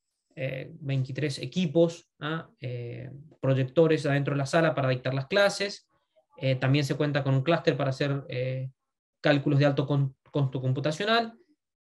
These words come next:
También contamos, que no está mencionado acá, una sala especial dedicada para estudiantes del programa de magíster, ¿ah? Tienen su sala donde ahí hay algunos equipos, hay impresora y otras facilidades que ellos tienen para, en los instantes que no están dictando clases, eh, que no están asistiendo a clases,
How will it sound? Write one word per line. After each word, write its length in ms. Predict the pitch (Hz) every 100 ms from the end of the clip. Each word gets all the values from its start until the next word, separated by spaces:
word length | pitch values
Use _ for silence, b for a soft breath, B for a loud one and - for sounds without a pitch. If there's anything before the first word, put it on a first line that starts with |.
| _
También 280 | 147 147 165
contamos, 320 | 165 170 170
que 80 | 165
no 60 | 156
está 120 | 160
mencionado 320 | 151 160 156
acá, 140 | 156
una 180 | 165 151
sala 320 | 135 175 175
especial 420 | 156 - 139 185 185
dedicada 380 | 165 160 170
para 160 | 165 143
estudiantes 380 | 131 147 151 147
del 120 | 143
programa 300 | 147 156 156
de 80 | 147
magíster, 540 | 135 208 214 226 214
¿ah? 180 | 165 170
Tienen 220 | 156 143
su 140 | 135 131
sala 280 | 190 202 196
donde 360 | 165 139 131
ahí 160 | 131 139
hay 100 | 143
algunos 300 | 139 135 131
equipos, 520 | 135 185 175 180 170
hay 320 | 139 143 143 - b b -
impresora 1000 | 160 147 151 170 156 151 151 151 147 _ _ -
y 80 | 139
otras 180 | 147
facilidades 540 | 135 131 135 147 151 143
que 360 | 131 127 139
ellos 200 | 131 131
tienen 240 | 143 147 135
para, 380 | 131 147 143 - _ _ _ _ _
en 120 | 131
los 40 |
instantes 300 | 131 143 147
que 80 | 143
no 80 | 139
están 180 | 139 147
dictando 340 | 135 143 143
clases, 420 | 143 208 208 196
eh, 60 | 147
que 100 | 139
no 60 | 135
están 180 | 175 165
asistiendo 380 | 139 131 170
a 60 | 165
clases, 540 | 175 180 180 180 -